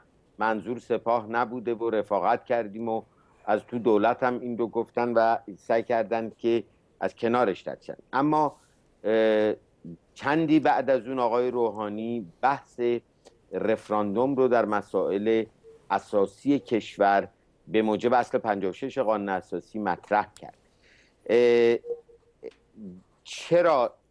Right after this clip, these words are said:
این حرف رو آقای روحانی می‌زنه و چرا چنین چیزی رو میگه؟ به نوشته خبر آنلاین که این نوشته رو بلافاصله هم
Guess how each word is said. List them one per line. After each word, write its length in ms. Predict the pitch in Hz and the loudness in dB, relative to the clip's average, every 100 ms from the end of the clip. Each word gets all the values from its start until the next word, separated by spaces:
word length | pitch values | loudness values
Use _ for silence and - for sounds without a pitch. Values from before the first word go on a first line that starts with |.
| _ _ _ - | _ _ _ -8
این 280 | 160 160 147 | -4 -4 -6
حرف 520 | - - 131 147 139 | -12 -6 -2 -2 -2
رو 100 | - 98 | 0 2
آقای 640 | 104 101 98 101 101 95 - | 2 0 -2 -2 -2 -2 -6
روحانی 640 | 90 104 98 101 101 101 | -2 0 0 0 -4 -4
می‌زنه 760 | 98 95 82 95 92 104 113 110 _ - - _ _ _ - | -4 -6 -4 -4 -2 -2 -2 -4 _ -20 -20 _ _ _ 0
و 340 | 110 110 110 - _ | 2 4 2 -2 _
چرا 680 | - - 151 151 143 120 - | -20 -4 0 2 2 0 -4
چنین 360 | - 110 107 98 | -8 -6 -6 -8
چیزی 460 | - 104 87 101 | -12 -12 -8 -4
رو 140 | 101 98 | 0 0
میگه؟ 580 | 98 95 87 110 113 - _ - - _ | -2 -4 0 2 2 -2 _ -20 -20 _
به 100 | 113 | 0
نوشته 840 | 117 110 104 - 127 127 123 120 - | 2 2 2 2 2 4 4 4 0
خبر 460 | - 107 104 104 | -4 0 2 2
آنلاین 680 | 101 107 104 101 110 120 113 | 0 -4 -6 -4 -2 -2 -6
که 380 | - 117 117 117 - | -4 0 2 0 -4
این 160 | 117 | -2
نوشته 400 | 117 101 - 104 | 0 0 0 0
رو 80 | 110 | 2
بلافاصله 640 | 107 117 107 98 - 92 | 2 2 2 -2 -2 0
هم 160 | 104 | 0